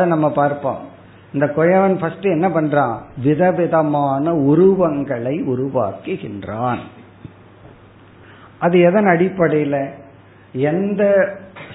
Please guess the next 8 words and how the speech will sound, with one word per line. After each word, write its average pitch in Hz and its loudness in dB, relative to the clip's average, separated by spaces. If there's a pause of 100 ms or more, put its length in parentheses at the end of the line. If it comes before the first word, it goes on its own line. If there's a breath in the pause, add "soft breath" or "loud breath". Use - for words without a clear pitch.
(140)
சைஸ் 214 0
பானைக்கு 160 0
டிமாண்ட் 147 0
அதிகமோ 131 0 (1000 loud breath)
அந்த 165 4 (120)
சைஸ் 196 2
பானையை 143 -2
உருவாக்குவான். 135 -8